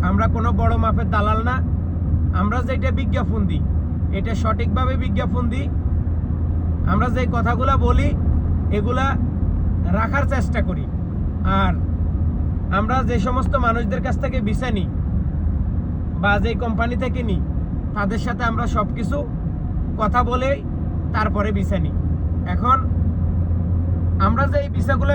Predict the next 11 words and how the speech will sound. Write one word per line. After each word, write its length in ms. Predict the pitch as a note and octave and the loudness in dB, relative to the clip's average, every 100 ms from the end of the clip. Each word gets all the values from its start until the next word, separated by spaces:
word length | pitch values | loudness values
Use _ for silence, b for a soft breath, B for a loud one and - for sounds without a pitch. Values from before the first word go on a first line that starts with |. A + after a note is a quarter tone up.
| - | 2
বিক্রি 220 | - - | 0 0
করি, 180 | - G3+ G#3 | 0 0 0
এগুলোর 280 | G3 - - | 0 2 2
বেতন 240 | A#3 - - | 2 2 0
হইছে 260 | - - C#4 C#4+ - - - - - - - - - - - - D#3 | 0 0 0 0 -2 -2 -2 -2 -2 -2 -2 -2 -2 -2 0 0 0
বারোশো 360 | G3 A3+ A#3 B3 | 0 0 0 0
টাকা, 280 | B3 A#3 A#3+ A#3+ | 0 0 0 0
চোদ্দোশো 400 | A3+ A3 G#3+ A#3 | 0 0 0 0
টাকা, 300 | A3+ A3+ A#3 A#3+ - - - - - G#3+ | 0 0 0 0 0 0 0 0 0 0
এক 80 | A3+ A#3+ | 2 2
হাজার 180 | A3 | 0